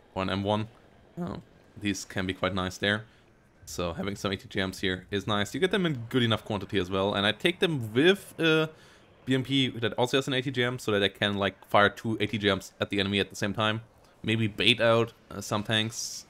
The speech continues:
to shoot at the B M P so that the Conquerors can connect and stuff like that. As the A T G M on the, uh, on the, uh, B M P one is only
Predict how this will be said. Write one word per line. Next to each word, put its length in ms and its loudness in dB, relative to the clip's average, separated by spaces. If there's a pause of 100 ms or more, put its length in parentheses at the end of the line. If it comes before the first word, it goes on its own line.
(100)
to 160 0
shoot 220 -4
at 60 -2
the 60 -6
B 100 -2
M 80 -2
P 260 -4
so 140 -4
that 120 -2
the 60 -10
Conquerors 380 -4
can 160 -4
connect 320 -4
and 120 -10
stuff 180 -4
like 120 -2
that. 200 2 (360)
As 120 -6
the 100 2
A 60 2
T 220 -10
G 140 -2
M 240 0 (100)
on 440 -2 (560)
the, 280 -2 (240)
uh, 160 -10 (300)
on 260 -2
the, 260 2
uh, 380 0 (1080)
B 60 2
M 80 0
P 80 0
one 320 0
is 360 -4
only 400 0